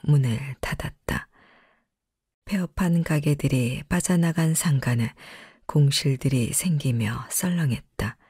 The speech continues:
해외여행도 불가능했다. 카페에서 친구를 만나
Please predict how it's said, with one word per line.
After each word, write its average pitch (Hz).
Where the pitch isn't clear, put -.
해외여행도 139
불가능했다. 147
카페에서 143
친구를 185
만나 120